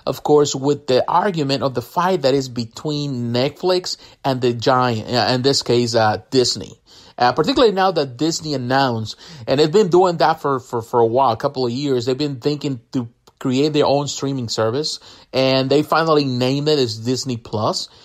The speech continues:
So they've been planning on this. The thing is this, you know, as you know, Netflix has been the biggest giant in this industry. If there is a titan in this industry, uh, in the streaming service, it's Netflix.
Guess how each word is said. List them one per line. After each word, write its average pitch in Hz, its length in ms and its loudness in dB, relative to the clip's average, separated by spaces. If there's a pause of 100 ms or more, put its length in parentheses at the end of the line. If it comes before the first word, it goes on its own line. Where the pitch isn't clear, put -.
(240)
So 170 380 4
they've 190 220 2
been 240 200 -4
planning 185 400 -4
on 131 180 -4
this. 143 320 -2
The 143 220 0
thing 262 180 0
is 147 160 2
this, 131 380 2
you 151 120 -4
know, 139 100 0
as 131 240 0
you 175 120 0
know, 151 200 2
Netflix 147 540 -4
has 131 160 -2
been 135 260 -4
the 123 120 -2
biggest 127 680 -2
giant 113 640 -2 (720)
in 120 120 -2
this 113 200 -2
industry. - 460 -10 (580)
If 147 160 2
there 220 160 6
is - 140 -2
a 151 80 -2
titan 151 560 -6
in 104 120 -8
this 101 200 -8
industry, - 520 -12 (520)
uh, 127 180 0
in 131 140 0
the 123 100 2
streaming 151 380 -2
service, 113 440 -2
it's 120 160 -6
Netflix. - 560 -8